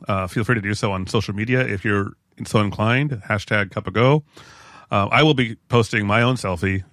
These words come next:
hashtag cup of go, on my social media accounts as soon as my cup arrives. The cups look super attractive to me. I love the two-tone. Uh, you know, the inside is one color and the outside is another color. I, I love that. It looks really attractive, so I'm really excited to get mine soon.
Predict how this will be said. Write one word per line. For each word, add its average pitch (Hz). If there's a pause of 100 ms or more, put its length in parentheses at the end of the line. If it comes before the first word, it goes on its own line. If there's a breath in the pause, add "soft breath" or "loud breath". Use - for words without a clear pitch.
hashtag 98
cup 98
of 95
go, 92
on 92 (220)
my 101
social 95
media 95
accounts 92
as -
soon 120
as 90
my 92
cup 98
arrives. 143 (540 soft breath)
The -
cups 170
look 120
super 131
attractive 98
to 92
me. 95
I 92
love 117
the 110
two-tone. 98 (440 soft breath)
Uh, 98
you 95
know, 92
the 98
inside 110
is 101
one 104
color 98
and 95
the 92
outside 101
is 90
another 92
color. 95
I, 95
I 113
love 110
that. 101
It 110
looks 107
really 101
attractive, 92
so 107
I'm 98
really 101
excited 90
to 90
get 90
mine 90
soon. -